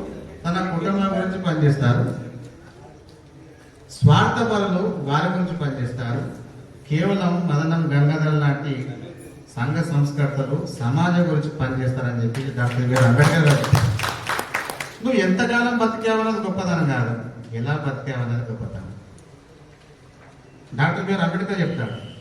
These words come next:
బతికినంత కాలం ఎంతసేపు మనము, మనము మేకల్లా బతుకుంటాం జనరల్గా. వాడు కొట్టి, వీడు తిట్టి, నాకు డిఏ కావాలి, నాకు పిఆర్సీ కావాలి, నాకు జీతం కావాలి, ఎంతసేపు మనం యాచించే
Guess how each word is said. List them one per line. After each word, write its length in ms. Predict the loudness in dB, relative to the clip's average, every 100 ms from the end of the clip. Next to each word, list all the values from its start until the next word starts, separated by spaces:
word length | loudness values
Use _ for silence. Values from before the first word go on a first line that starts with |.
| -20 -20 -6
బతికినంత 480 | -4 -2 -2 0 0 0
కాలం 240 | 0 -2 -2 -2
ఎంతసేపు 680 | -2 -2 -2 0 -2 -2 -4 -6 -8 -14 -16 -4
మనము, 300 | 0 2 2 0 0 -6 -12 -16 -18 -20 -20 -10 0
మనము 280 | 4 6 4 4
మేకల్లా 380 | 2 2 2 0 0
బతుకుంటాం 380 | -2 0 2 2
జనరల్గా. 360 | 0 -2 -4 -6 -8 -14 -16 -10
వాడు 220 | -4 0 2
కొట్టి, 280 | 0 0 0 2
వీడు 180 | 0 -2 -4
తిట్టి, 300 | -4 -2 -2 -4 -10 -16 -12 -8
నాకు 140 | -6 -4
డిఏ 220 | -4 -2 -4
కావాలి, 280 | -2 -2 -4
నాకు 140 | -6 -4
పిఆర్సీ 380 | -2 0 0 -2
కావాలి, 260 | -2 -4 -4
నాకు 120 | -6 -6
జీతం 260 | -2 -2 0
కావాలి, 260 | 0 -2 -4 -6 -10 -12 -4
ఎంతసేపు 600 | 0 4 4 6 6 6
మనం 240 | 4 4 4
యాచించే 420 | 4 2 0 -4